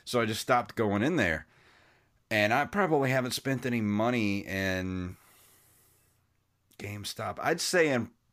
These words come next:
at least five years at minimum, that I've spent any money in GameStop. So today, um, was the release of Flashback. So I wanted to see if, um, anywhere had a physical copy of it, 'cause I wanted a physical copy.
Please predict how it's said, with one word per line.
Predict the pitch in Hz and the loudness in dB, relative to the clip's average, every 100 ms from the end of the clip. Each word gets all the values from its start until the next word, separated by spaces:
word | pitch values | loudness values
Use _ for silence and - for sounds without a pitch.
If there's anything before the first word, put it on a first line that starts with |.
| - | -2
at | 143 - | -2 -2
least | 151 175 190 226 214 113 - - | -4 -2 0 2 2 0 -4 -6
five | - 120 110 98 | 2 4 4 0
years | 95 87 76 78 - | -2 -2 -4 -8 -6
at | 98 82 | -6 -6
minimum, | 85 80 73 58 - - _ _ _ | -6 -6 -8 -12 -18 -20 _ _ _
that | 90 90 | -2 0
I've | 90 | 0
spent | - - 92 - | -4 -6 -6 -4
any | 135 143 139 | -2 0 2
money | 120 113 90 80 - - | 2 2 0 -6 -10 -4
in | 92 87 85 | -2 -2 -4
GameStop. | 85 80 - 76 52 - _ _ _ _ _ _ _ - | -4 -4 -8 -8 -8 -10 _ _ _ _ _ _ _ -6
So | 98 87 82 - - - - - | -2 0 -2 -6 -18 -18 -18 -6
today, | - 92 113 117 143 120 110 98 | 0 2 4 4 6 4 2 0
um, | 101 98 92 90 87 87 90 | 0 2 2 0 -2 -6 -4
was | 92 95 92 | 2 2 2
the | 87 | 0
release | 82 95 92 107 98 | 0 0 0 0 -2
of | 90 87 - | -6 -8 -4
Flashback. | 113 123 117 - 87 69 - | 2 2 2 -4 -6 -6 -8
So | 104 | -2
I | 95 | -2
wanted | 95 104 107 | 0 0 -2
to | 92 92 | -4 -10
see | - 92 87 | -8 -6 -6
if, | 90 90 87 - | -6 -6 -8 -8
um, | 85 82 80 80 80 | -4 -2 -2 -6 -6
anywhere | 98 95 92 87 | -4 -2 -2 -4
had | 82 87 85 87 85 - | -4 -4 -4 -6 -8 -8
a | 82 80 78 | -6 -4 -4
physical | - 139 117 98 | 0 0 0 -6
copy | - 110 113 87 | -2 -2 -2 -6
of | 67 65 | -8 -12
it, | - | -12
'cause | 82 | -8
I | |
wanted | 82 82 76 | -6 -6 -8
a | |
physical | - 80 - - | -10 -12 -12 -14
copy. | - 143 - - | -4 -4 -4 -12